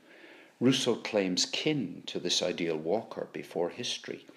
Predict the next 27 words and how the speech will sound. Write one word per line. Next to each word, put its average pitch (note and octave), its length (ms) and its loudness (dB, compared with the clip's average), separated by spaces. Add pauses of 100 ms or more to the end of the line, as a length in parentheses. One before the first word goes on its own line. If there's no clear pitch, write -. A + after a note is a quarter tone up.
(500)
and F2+ 100 -8
he G#2+ 100 -2
did D#3 240 -2
walk - 300 4
extensively - 1040 0 (100)
throughout - 400 -2
his - 220 -8
life. G#2 500 -6 (1120)
His - 180 -2
wandering F#2+ 540 4
life F#2 400 -2
began G#2+ 500 0 (460)
when F#2 140 0
he G#2 120 0
returned G#2 800 0
to G2+ 120 -2
Geneva F#2+ 580 0
from F#2+ 280 0
a F#2 60 0
Sunday B2 480 2
stroll G#2 600 2
in E2 100 -4
the E2+ 80 -4
country, E2 500 -2
only A#2+ 220 4
to F#2+ 120 -4
find F#2 560 0